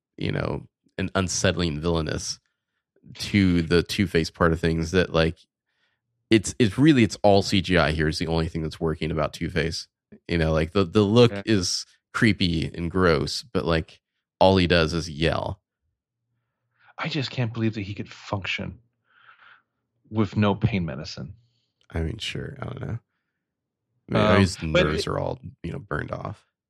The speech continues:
Speaker 2: It's funny, though, that, that considering how things work out with, like,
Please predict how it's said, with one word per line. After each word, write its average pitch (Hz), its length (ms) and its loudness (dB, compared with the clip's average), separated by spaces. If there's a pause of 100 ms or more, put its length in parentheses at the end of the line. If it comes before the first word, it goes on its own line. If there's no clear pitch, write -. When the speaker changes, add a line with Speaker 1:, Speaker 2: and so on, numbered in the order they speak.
(240)
Speaker 2:
It's 156 160 -2
funny, 226 360 0
though, 120 180 2
that, 107 200 -2 (100)
that 110 260 -4 (380)
considering 131 480 0
how 107 180 -2
things 107 280 -8
work 107 220 -6
out 98 240 -2
with, 90 140 -14
like, 98 160 -10